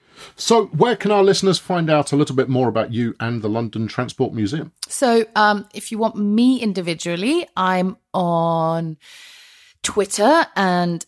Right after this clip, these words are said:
Speaker 2: Instagram. So it's just at City Holloway on both of those. And if you wanna find a little bit more about the museum,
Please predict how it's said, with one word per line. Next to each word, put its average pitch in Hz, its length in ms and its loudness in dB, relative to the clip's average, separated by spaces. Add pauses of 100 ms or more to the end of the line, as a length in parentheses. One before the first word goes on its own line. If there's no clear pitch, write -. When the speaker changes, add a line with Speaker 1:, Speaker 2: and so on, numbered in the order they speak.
(140)
Speaker 2:
Instagram. 196 880 -4
So - 140 -2
it's - 200 -2
just - 260 -8
at 190 240 -4
City 190 320 -4
Holloway 196 540 0 (240)
on 185 120 -6
both 175 240 -8
of 180 140 -16
those. 311 500 0 (180)
And 208 640 4
if 208 100 -10
you 220 80 -2
wanna 202 120 -2
find 180 240 -2
a 175 40 -4
little 160 140 -4
bit - 140 -10
more 170 180 -2
about 160 220 -6
the 160 80 -12
museum, 196 640 4